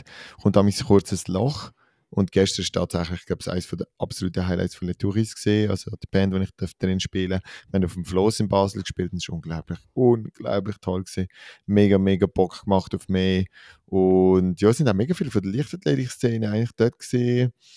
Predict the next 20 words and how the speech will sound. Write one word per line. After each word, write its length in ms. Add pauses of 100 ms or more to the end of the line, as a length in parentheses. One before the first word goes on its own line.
(400)
Sei 160
es, 120
äh, 200
Salome 380
Lang 260
oder 160
Selina 400
Voniakowski, 640
die 200
ich 80
angetroffen 500
habe, 200
aber 280
auch 60
sonst 300
natürlich 260
viele 220
von 120
den 80
Schützen. 460